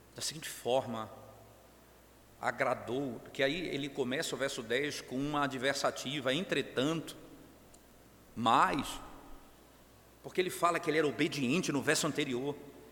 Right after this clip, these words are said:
ele era um bom filho, fez tudo o que Deus ordenou, "mas, entretanto, agradou ao pai moê-lo."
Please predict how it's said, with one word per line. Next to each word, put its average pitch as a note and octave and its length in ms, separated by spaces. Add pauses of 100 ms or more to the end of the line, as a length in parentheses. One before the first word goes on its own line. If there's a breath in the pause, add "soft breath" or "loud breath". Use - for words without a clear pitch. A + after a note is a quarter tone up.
ele C#3 100
era E3 100
um D#3+ 60
bom D#3+ 200
filho, F3+ 560 (520)
fez G3+ 240
tudo A#3+ 160
o B3 40
que A3+ 100
Deus F3+ 280 (100)
ordenou, F3 760
"mas, G3 1080 (160)
entretanto, A#3 1160 (480)
agradou C#3+ 680
ao B2+ 100
pai C3+ 280
moê-lo." B2+ 600